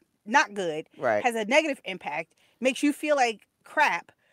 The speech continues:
Speaker 1: why do you, wouldn't you think that you doing the same thing to yourself is not gonna have the
Speaker 2: Yes.
Speaker 1: same effect? It's, it's self
Speaker 2: Verbal
Speaker 1: self
Speaker 2: abuse.
Speaker 1: verbal abuse.
Speaker 2: Yeah.
Speaker 1: It's
Speaker 2: That's
Speaker 1: self verbal
Speaker 2: I don't
Speaker 1: abuse.
Speaker 2: think we've ever talked about it in that light, and I think that makes sense because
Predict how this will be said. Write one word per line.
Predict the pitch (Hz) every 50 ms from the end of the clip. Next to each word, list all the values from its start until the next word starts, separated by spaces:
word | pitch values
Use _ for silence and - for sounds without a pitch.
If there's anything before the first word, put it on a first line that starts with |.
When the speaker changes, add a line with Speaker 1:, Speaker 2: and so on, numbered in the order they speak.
| _ _ _
Speaker 1:
why | - 190 185 262 330 381
do | 359 349
you, | 311 311
wouldn't | 240 240 294 330 294 302
you | 285 262
think | - - 330 330 - -
that | 247 240 220
you | 214 254 294
doing | 254 269 277 277 262
the | 247 262
same | - 285 269 262 247
thing | - 247 247
to | - - 254
yourself | 240 220 208 - - 269 277 247 226 202 - _ _ _ -
is | - 233
not | - - -
gonna | 151 330
have | - 175 180 - 339
the | 311 285
Speaker 2:
Yes. | -
Speaker 1:
same | - 262 262 262 254 254 247 - _ -
effect? | - - 294 269 - - - -
It's, | - 220 - - - -
it's | - 277 - -
self | - 320 320 320 311 - _ _ _ _ _ _ _
Speaker 2:
Verbal | 160 156 170 165 165 185 185
Speaker 1:
self | - 294 330
Speaker 2:
abuse. | 330 339 330 226 190
Speaker 1:
verbal | 180 254 277 302 285 226 269 269 269
abuse. | 254 214 226 202 160 - - - - _ _ _ _ _ _ _
Speaker 2:
Yeah. | - - 285 302 285 185 123 123 _ _ _ _ _ _ _ _ _ _ _ _ _ _ _ _ _ _ -
Speaker 1:
It's | 285 277
Speaker 2:
That's | - -
Speaker 1:
self | - 294 302 330 302 - - -
verbal | 185 - 254 269 262 226 254 247 233
Speaker 2:
I | - 320
don't | 480 494
Speaker 1:
abuse. | 480 440 427
Speaker 2:
think | 302 277
we've | 311 320 -
ever | - 214 233 240 233
talked | 233 - - 240 233 226 233 -
about | 226 196 190 175 170
it | 170 -
in | 185 185 185
that | 175 160 156 117
light, | 131 135 151 160 147 107 95 87 -
and | - 151 165
I | 165
think | 160 202 220 202
that | 190 175 -
makes | - 160 147 143 - -
sense | - 226 185 147 143 -
because | - 156 147 - 156 151 139 -